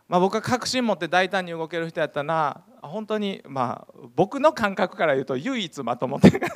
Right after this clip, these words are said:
<laughs> もうアンデレと相談したいっていうかね。まあ、まあ、着実に一人をイエス様に導くって、そういう人でした。でも本当に謙遜な人で、前に出なくてよかった人なんですよね。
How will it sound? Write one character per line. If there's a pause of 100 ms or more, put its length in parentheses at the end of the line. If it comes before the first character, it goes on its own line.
(540)
<laughs>
も
う
ア
ン
デ
レ
と (360)
相
談
し
た
い
っ
て
い
う
か
ね。 (380)
ま
あ、 (800)
ま
あ、
着
実
に
一
人
を
イ
エ
ス
様
に
導
く
っ
て、
そ
う
い
う
人
で
し
た。
で
も
本
当
に
謙
遜
な
人
で、
前
に
出
な
く
て
よ
か
っ
た
人
な
ん
で
す
よ
ね。